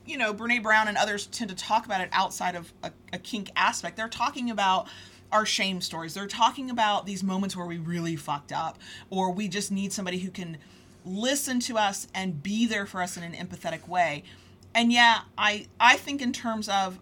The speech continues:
but yeah, even in relationships, even in the, the way we interact with one another on ways that are meant to be positive, like a mutual desire for kink and power exchange. Not everybody, <laughs>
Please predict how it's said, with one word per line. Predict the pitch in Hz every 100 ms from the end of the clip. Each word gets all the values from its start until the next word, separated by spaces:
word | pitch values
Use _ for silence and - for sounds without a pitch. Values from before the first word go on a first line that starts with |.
| -
but | 202 240
yeah, | 247 302 262
even | 240 277 277
in | 262
relationships, | 226 214 196 - 226 233 170 - -
even | 214 226 240
in | 226 214
the, | 190 190 190
the |
way | 196 220 233
we | 233
interact | 214 202 202 233
with | -
one | 196
another | 196 196 196 -
on | 202 202 -
ways | 196 233 247
that | 254
are |
meant | 247 262 -
to |
be | 311
positive, | - - 381 226 160
like | 175 185 -
a | 208
mutual | 196 185 262 - 233
desire | 202 208 208 214 208
for | 233 190
kink | - 202 208
and | 175
power | 208 311 392
exchange. | 185 170 127 - - - -
Not | 170 220 - -
everybody, | 311 359 311 254 285 285 277 - - - 220
<laughs> | - -